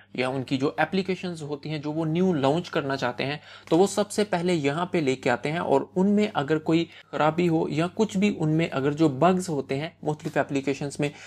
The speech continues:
जब वो स्टार्टिंग में होती हैं तो उसमें मुख्तलिफ प्रॉब्लम्स होती हैं, तो वो यहाँ पे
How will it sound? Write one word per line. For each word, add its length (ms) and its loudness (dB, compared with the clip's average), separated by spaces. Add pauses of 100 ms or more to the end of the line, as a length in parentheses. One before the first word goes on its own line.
(140)
जब 140 6
वो 140 4
स्टार्टिंग 420 0
में 80 -4
होती 200 -8
हैं 80 -8
तो 60 -6
उसमें 260 -6
मुख्तलिफ 420 -4
प्रॉब्लम्स 500 2
होती 340 0
हैं, 160 -4 (260)
तो 80 2
वो 160 4
यहाँ 380 0
पे 160 0